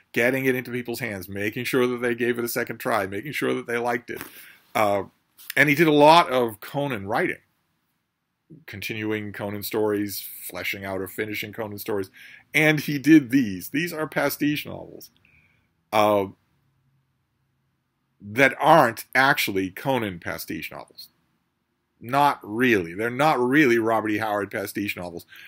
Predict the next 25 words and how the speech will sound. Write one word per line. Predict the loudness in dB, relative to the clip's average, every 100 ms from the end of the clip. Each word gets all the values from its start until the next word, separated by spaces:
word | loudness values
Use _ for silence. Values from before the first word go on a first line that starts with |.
| -14 -6
because | -2 -2 6
that | 10 10 8
character | 0 2 0 0 -2
is | -2
from | -6 -8
the | -8
comic | -8 -8 -12
books. | _ -20 -20 _ _ _
That | -4 -4 -2
character | -2 -2 -4
never | -8 -6 -6
appears | -4 -4 -4 -6
in | -10
Robert | -10 -12
E. | -14
Howard. | -16 -16 _ _ _ _ _ _ _ _ -4
It's | -4 -4 -10 -12 _ _ _ _ _ -14 _ _
the | 0 0
name | 4 8 8 6 2 -2 -4 -6 -2
of | 0 0 2
one | 4 4 2
Robert | 0 2 2
E. | 0
Howard | 0 0 0
character, | -2 -4 -4 -4 -6 -6